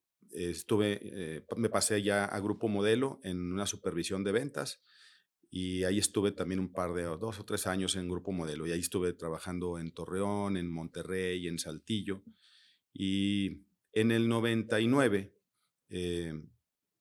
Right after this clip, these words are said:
en el noventa y nueve es cuando decido ya emprender. Ah,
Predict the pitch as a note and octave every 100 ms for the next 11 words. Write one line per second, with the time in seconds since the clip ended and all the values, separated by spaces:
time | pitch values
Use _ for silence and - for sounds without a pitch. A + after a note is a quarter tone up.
0 | _ _ _ _ - - G#2+ G2+ G2+ G2
1 | F#2+ G2 G#2+ A2 G#2+ A2+ G2+ F#2 - G#2
2 | F#2+ G2 G2+ - F#2+ E2 - - - -
3 | - _ - B2+ -